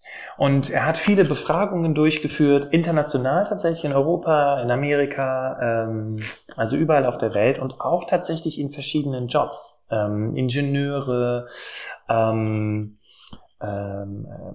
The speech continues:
Wissenschaftler, Verkäufer, Studenten. Also der hat wirklich ganz, ganz unterschiedliche Menschen befragt und hat aus dieser Befragung drei Menschentypen herauskristallisiert.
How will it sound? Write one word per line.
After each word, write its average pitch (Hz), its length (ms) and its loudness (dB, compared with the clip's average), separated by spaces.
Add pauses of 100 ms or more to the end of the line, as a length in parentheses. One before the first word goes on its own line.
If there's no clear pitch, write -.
Wissenschaftler, 135 760 0
Verkäufer, 139 760 0
Studenten. 135 760 0
Also 123 180 0
der 123 120 4
hat 127 100 0
wirklich 160 300 0
ganz, 165 220 0
ganz 156 180 0
unterschiedliche 147 580 -2
Menschen 131 360 -2
befragt - 680 -10 (880)
und - 220 -2
hat - 260 -6 (200)
aus 127 160 2
dieser 131 220 4
Befragung 135 920 0
drei 127 320 0
Menschentypen 113 920 -4
herauskristallisiert. 104 1300 -10